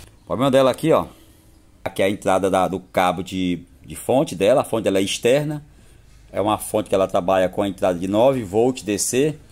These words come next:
dois vírgula cinco amperes, possivelmente. E ela já várias vezes já quebrou aqui, já arrebentou, já dois anos por aí, assim, um ano, dois anos.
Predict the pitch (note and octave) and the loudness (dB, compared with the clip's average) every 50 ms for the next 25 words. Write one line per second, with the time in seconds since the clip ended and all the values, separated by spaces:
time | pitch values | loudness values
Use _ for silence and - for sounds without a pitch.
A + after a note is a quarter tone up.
0 | - - - - - - - - - - G2 F#2 B2 B2+ C3+ C3+ C#3 C3 G#2+ G#2 | -20 -20 -20 -20 -20 -20 -20 -20 -20 -14 -4 0 2 4 4 4 4 2 0 -2
1 | A#2+ A2+ A2 G#2+ G2+ - - - A2 G#2+ F#2 G#2+ G2+ F2 - G#2+ A#2 B2+ C3 B2 | -2 0 0 0 0 0 -2 -4 -4 -2 -2 -2 -4 -2 0 2 2 2 0 -2
2 | - G2+ F#2 E2+ F#2+ G#2+ A#2+ A2 A2+ G#2 A2 B2+ D3 D#3 D#3+ - - - - - | -6 -8 -8 -8 -6 -6 -4 -2 -2 -2 0 0 -2 -2 -4 -8 -12 -14 -18 -18
3 | - - - - - - - - - A#2 C#3 D3+ E3 F3+ F#3 F3+ F#3 D3+ - - | -18 -18 -18 -18 -16 -16 -12 -4 0 4 6 6 6 6 6 6 6 4 2 -2
4 | - - - - - - - - - - - C3 D#3+ D#3 G3+ A3 G#3+ A3 F3+ C3 | -10 -20 -20 -20 -20 -20 -20 -20 -16 -4 0 2 2 4 4 4 4 4 2 2
5 | C3+ E3 G#3 A3 F#3 D3 F3+ F3+ F3+ G3+ G3+ F3+ F#3 G#3 G3+ G#3 - D#3+ D#3 C#3 | 2 4 4 4 4 4 2 2 2 2 0 2 2 0 0 0 0 0 2 2
6 | C#3+ D3 D3 C#3 C#3+ C#3+ C#3 C#3+ - E3 E3 C#3+ - D3 C3+ C3+ B2+ A#2 G2+ F2 | 4 4 4 4 2 2 2 0 0 0 0 0 0 2 2 4 2 2 0 0
7 | G#2+ A#2 B2 G#2+ E2+ A2 G#2 F#2 - G2 F#2 F#2 F2 - - G2 F2+ F#2 G#2 G#2+ | -2 -2 0 -2 -2 -4 -4 -4 -4 -4 -4 -4 -4 -6 -6 -6 -4 -4 -4 -4
8 | F#2+ F#2 F2+ - F#2+ G#2+ A#2+ - | -4 -6 -6 -6 -6 -8 -8 -10